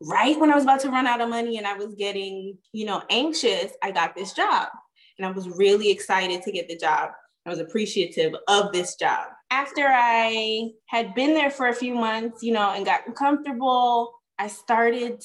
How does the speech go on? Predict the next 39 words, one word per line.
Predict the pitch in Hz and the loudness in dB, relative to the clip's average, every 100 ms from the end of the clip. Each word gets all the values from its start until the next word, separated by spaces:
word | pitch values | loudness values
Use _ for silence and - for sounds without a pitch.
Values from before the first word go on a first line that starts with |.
| - | -8
to | 240 226 214 214 208 - | -2 -2 0 -2 -4 -6
feel | 214 208 | -4 0
like, | 196 190 185 | 2 2 0
"Okay, | 208 202 208 170 180 | -2 -2 -4 -4 0
well, | 185 | 0
I | |
didn't | 220 247 | 0 -4
come | 247 247 | -2 -2
up | 233 | -2
here | 240 196 | -4 -8
for | - | -8
this. | 180 185 - - - - - | -6 -4 -4 -8 -18 -18 -16
I | |
came | 190 202 196 | -6 -2 -2
up | 196 | 0
here | 185 | -2
to | - | -2
pursue | - - 226 180 | -4 -2 0 2
acting, | 156 - - - - 220 - | 2 -2 -4 -4 -4 -8 -14
but | 196 208 196 190 180 - | -2 4 6 4 2 0
I | |
needed | 196 220 254 233 226 208 196 - | 0 2 2 2 2 2 0 -4
a | 190 | -6
way | 190 180 180 180 - | -6 -6 -8 -8 -10
to | |
pay | 196 - | -10 -8
my | 180 170 | -6 -6
bills." | 165 - - - - - | -8 -8 -10 -12 -16 -18
So | - 214 | -8 -4
trying | 202 233 233 233 | -2 2 2 2
to | 233 | 0
navigate, | 208 196 208 208 190 185 | 0 0 0 -2 -2 -4
like, | 233 - | -6 -6
how | - 208 | -4 -2
to | 220 | -2
make | 220 202 - | -6 -8 -12
the | |
dream | 190 190 190 185 | -12 -6 -4 -4
happen | 185 190 180 - 156 - 185 | -4 -4 -4 -6 -6 -6 -12